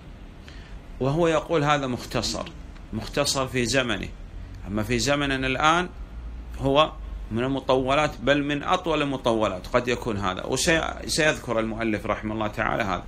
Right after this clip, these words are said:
يقول: "يشتمل على الدليل والحكم". نعم، وهذا من أحسن ما يكون، أن تأتي بالدليل والحكم.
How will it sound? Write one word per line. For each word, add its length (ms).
يقول: 280
"يشتمل 640
على 400
الدليل 680
والحكم". 540
نعم، 260
وهذا 340
من 200
أحسن 460
ما 200
يكون، 280
أن 80
تأتي 280
بالدليل 520
والحكم. 480